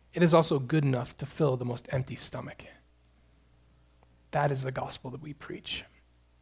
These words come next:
The gospel that we preach is not just a gospel of faith. It is not just a gospel of your head. It is a gospel of your heart and your hands and your feet. You are to do good.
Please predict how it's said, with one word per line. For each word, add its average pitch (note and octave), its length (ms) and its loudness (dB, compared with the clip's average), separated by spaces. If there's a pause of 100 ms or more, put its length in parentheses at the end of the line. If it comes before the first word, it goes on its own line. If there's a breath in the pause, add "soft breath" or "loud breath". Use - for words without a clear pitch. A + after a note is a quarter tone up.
(400 soft breath)
The E3+ 80 0
gospel F#3+ 320 8
that E3 60 4
we E3 120 6
preach D#3+ 320 0
is C3+ 140 0
not D3 340 4
just D#3 220 -4
a D3 40 0
gospel C#3+ 440 4
of F3 100 -8
faith. - 540 -2 (320 loud breath)
It D#3+ 100 0
is D3+ 80 4
not E3+ 160 10
just E3 160 -2
a D#3 40 -4
gospel C#3 340 6
of B2+ 80 2
your C3 100 0
head. D#3 480 6 (300 loud breath)
It G3+ 140 8
is F#3+ 120 8
a D3+ 60 4
gospel D3+ 400 6
of C#3 80 2
your B2+ 100 2
heart D3 380 2
and C#3+ 100 -4
your A#2+ 120 0
hands C#3 400 0
and A#2+ 60 -8
your A#2 120 -4
feet. - 300 -6
You F#3+ 160 0
are D#3 100 6
to D#3 120 -4
do C3+ 380 -4 (220)
good. B2+ 340 -4